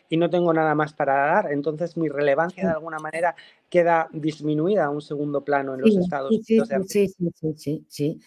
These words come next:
Speaker 1: Es un,
Speaker 2: No,
Speaker 1: es
Speaker 2: y
Speaker 1: un sentimiento, es un sentimiento... yo creo que también tiene que ser de sentirse utilizado de alguna manera, ¿no? O
Speaker 2: Exacto,
Speaker 1: sea, el hecho de,
Speaker 2: exacto,
Speaker 1: bueno,
Speaker 2: sí.
Speaker 1: una utilización por, por las dos partes, porque, eh, eh, Netflix, eh, Spotify, ¿no?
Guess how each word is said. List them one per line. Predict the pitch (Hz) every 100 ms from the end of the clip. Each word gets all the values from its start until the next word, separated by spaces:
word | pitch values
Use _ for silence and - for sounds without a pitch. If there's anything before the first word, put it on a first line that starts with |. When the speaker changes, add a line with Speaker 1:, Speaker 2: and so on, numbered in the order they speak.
| -
Speaker 1:
Es | 170 -
un, | 226
Speaker 2:
No, | 226
Speaker 1:
es | 196
Speaker 2:
y | 208
Speaker 1:
un |
sentimiento, | - - 165 180 214 185 - - _ -
es | 165
un | 220
sentimiento... | 220 175 170 202 202
yo | 156
creo | 165 175
que | -
también | 143 147 170 196 - _
tiene | 170 175
que | 175
ser | - 170
de | 180 143
sentirse | 131 135 151 190
utilizado | 160 135 120 117 185 196 127
de | 131
alguna | 123 127 123
manera, | 120 120 117 113
¿no? | 117 143 180
O |
Speaker 2:
Exacto, |
Speaker 1:
sea, | 151 135
el | 131
hecho | 110 110
de, | 131 131
Speaker 2:
exacto, | 98
Speaker 1:
bueno, | 156 107
Speaker 2:
sí. | 92 _ _ _ -
Speaker 1:
una | 170
utilización | 170 165 160 147 160 170
por, | 160 - _ - _ -
por | 151
las | 135 127
dos | 156 156
partes, | - 135 135 123
porque, | - 113 120
eh, | 120 127 127 123 135 120 135
eh, | - 143
Netflix, | 156 165 165 139 135 135 -
eh, | 131 127
Spotify, | - 160 156 165 160 139 127
¿no? | 135 151